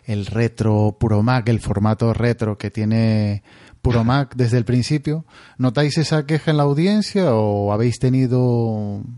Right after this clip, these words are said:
alguna tentación de cambiar el formato?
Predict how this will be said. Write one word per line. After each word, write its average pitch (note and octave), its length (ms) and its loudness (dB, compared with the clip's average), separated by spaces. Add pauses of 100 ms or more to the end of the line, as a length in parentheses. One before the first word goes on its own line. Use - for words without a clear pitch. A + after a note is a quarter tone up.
(160)
alguna A2+ 380 0
tentación A#2 580 2
de A2 100 0
cambiar A2 320 0
el B2+ 120 4
formato? E3 680 0